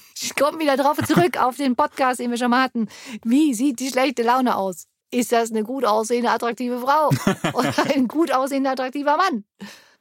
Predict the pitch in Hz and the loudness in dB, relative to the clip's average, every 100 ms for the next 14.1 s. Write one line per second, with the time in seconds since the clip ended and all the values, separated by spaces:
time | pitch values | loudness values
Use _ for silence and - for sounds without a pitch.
0 | _ _ 220 277 349 370 370 269 226 208 | _ _ 0 0 2 0 0 -2 -4 -10
1 | - _ _ _ _ _ 214 208 233 294 | -10 _ _ _ _ _ 0 2 2 2
2 | 349 392 285 190 165 - _ 240 233 - | 2 2 0 -2 -8 -12 _ -6 -6 -6
3 | - 220 285 269 294 269 - 294 392 392 | -6 -2 -2 0 -2 -2 -4 -4 -2 -6
4 | - 339 359 240 247 247 302 339 - 349 | -2 -4 0 0 0 -2 -4 -4 -4 -8
5 | _ - - 277 202 156 - - _ _ | _ -4 -2 0 0 -2 -8 -16 _ _
6 | _ _ _ _ _ _ _ - 262 254 | _ _ _ _ _ _ _ -2 2 4
7 | 254 277 - 277 330 330 330 - 269 285 | 4 2 0 -4 -2 -4 -4 -6 0 0
8 | 269 302 - - 311 285 302 339 - 190 | 2 -2 -4 -2 0 2 2 0 -2 -2
9 | 160 165 190 220 214 311 330 302 285 269 | -2 -8 -14 -4 -2 0 -2 -2 -2 -2
10 | - 277 269 277 254 254 269 277 - 277 | -2 -4 -4 -4 -2 0 2 2 0 -2
11 | 311 208 160 - 226 - - _ _ _ | -2 -8 -8 -10 -14 -18 -20 _ _ _
12 | _ _ _ _ - 226 190 190 - 190 | _ _ _ _ -4 0 2 2 0 0
13 | 202 233 220 - 175 185 170 180 180 190 | 0 0 0 0 -2 -4 -6 -6 -6 -8